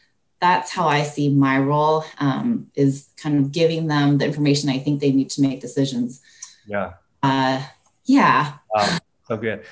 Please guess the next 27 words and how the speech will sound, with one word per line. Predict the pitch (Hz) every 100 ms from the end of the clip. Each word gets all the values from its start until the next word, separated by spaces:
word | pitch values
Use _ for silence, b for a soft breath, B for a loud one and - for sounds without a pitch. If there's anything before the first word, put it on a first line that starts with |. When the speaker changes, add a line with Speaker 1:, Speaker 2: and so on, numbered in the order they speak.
| B
Speaker 2:
So | - 147
when | 127 147
you | 226
do | 143 131
that, | 143 180 233 - _ _
<clears throat> | 233
Sherry, | 160 151 151 -
are | 131
you, | 120 135 160 190
like, | 180 139 127 - - _
in | 127
terms | 127 170 156
of | 147
what | 135 135
that | 123
relationship | 110 107 107 113 - - _ _ -
looks | 117 -
like | 104 95 92 _ _ _ _ _ _ _ - -
as | 120
you're | 117
providing | 107 117 104 107 107 107
kind | 117
of | 107
these | 104 92
resources, | 110 104 107 98 - 101 98
these | 101 95
reports, | 95 - 110 104 104